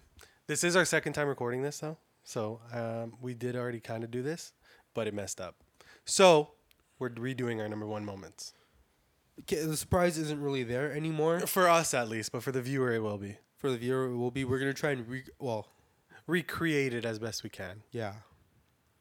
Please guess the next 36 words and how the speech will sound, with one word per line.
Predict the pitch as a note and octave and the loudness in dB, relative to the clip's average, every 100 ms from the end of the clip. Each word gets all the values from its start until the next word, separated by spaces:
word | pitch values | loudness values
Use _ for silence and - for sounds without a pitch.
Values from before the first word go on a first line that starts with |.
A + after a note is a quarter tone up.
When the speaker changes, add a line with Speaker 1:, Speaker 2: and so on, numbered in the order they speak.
| _ _ - | _ _ -14
Speaker 1:
'Cause, | - G#2 | -8 -6
damn, | G#2+ G2+ | -6 -4
it | |
was | G#2 G#2 | -6 -8
pretty | - G#2+ | -8 -10
cool | - G#2+ | -8 -10
that | G#2 | -8
both | G#2+ G2+ | -8 -8
of | G#2 | -8
us | - | -8
had | G#2 | -8
the | G2+ | -8
same | A2+ A2 | -6 -6
number | G#2 G2+ | -6 -6
one | G#2 G2+ | -6 -8
moment. | G2 G2+ | -8 -6
Speaker 2:
We | A#2+ | -4
had | C3+ C3+ | -2 -2
the | B2+ | -4
same | - - F3 A3 A3 G3+ E3 C#3+ | -4 -2 6 8 8 4 0 2
Speaker 1:
Number, | E3 E3+ F#3 | 6 8 8
same | F#3 F#3+ | 8 8
Speaker 2:
moment. | |
Speaker 1:
number | G3+ F#3+ | 6 4
two | - F#3 F#3 | 4 4 4
and | D3+ D3+ D3 | 6 4 4
same | C#3+ C3+ | 2 2
number | B2 G#2+ | 0 0
one. | G2 | 0
Speaker 2:
Same | B2+ C3+ | -2 0
number | D#3 D3+ | -2 -4
two, | D3 D3+ D#3 | -4 -4 -6
same | - A2+ | -6 -4
number | A#2 A#2 | -2 -2
one. | A2+ G#2+ G2 | -2 -2 -4
Speaker 1:
Yes. | A2 G2+ - | -6 -8 -14